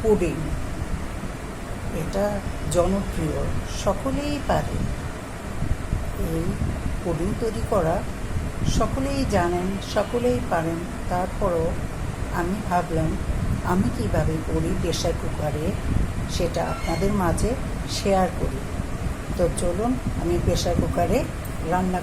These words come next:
করে দেখাই। পুডিং বানানোর জন্য আমি একটি পাত্রে এক লিটার তরল দুধ নিয়েছি।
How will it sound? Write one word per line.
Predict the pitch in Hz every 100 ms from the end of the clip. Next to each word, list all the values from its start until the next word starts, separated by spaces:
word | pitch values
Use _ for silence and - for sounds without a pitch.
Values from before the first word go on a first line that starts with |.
| 190
করে | 165 240 - - - -
দেখাই। | 196 - 175 156 - - - - - - - - - - - - - - - -
পুডিং | 220 202 208 202 202 185
বানানোর | 175 165 165 170 160
জন্য | - 156 156 151 156 170 - - - - - - -
আমি | 165 160
একটি | 151 - 156 -
পাত্রে | 147 143 - 156 160 180 - - 170
এক | 160 -
লিটার | 147 139 - 151 -
তরল | 156 147 156 151
দুধ | 151 143 160
নিয়েছি। | 156 151 -